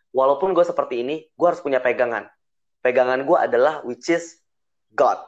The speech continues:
Tuhan. Balik lagi gitu loh kan. As long as you stick with God, at least lo, kita semua ini manusia berdosa. Even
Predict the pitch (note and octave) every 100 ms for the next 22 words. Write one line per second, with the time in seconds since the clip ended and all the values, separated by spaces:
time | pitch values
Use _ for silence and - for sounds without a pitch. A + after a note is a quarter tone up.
0 | _ _ _ - C#3+ C3 G#2+ A2 _ _
1 | _ _ _ - B2+ B2 D3 E3 C3+ B2
2 | - A2+ G#2 G2+ G#2 G#2+ G#2+ _ _ _
3 | _ C#3 C#3+ F3+ G#3 G3+ - - D#3+ D#3+
4 | - _ _ _ C3 C3 - - E3+ -
5 | - _ _ _ A#2+ C3 - B2 A#2 A2+
6 | - - _ _ C3+ C#3 E3+ G3+ G#3 -
7 | - _ C3+ D#3+ G#3 G3+ - _ - E3
8 | E3 G3 G3 G3+ D3+ C#3 B2 A#2 A#2+ C3
9 | C3+ A2+ - _ _ C3 C3+ C3 C#3 C3+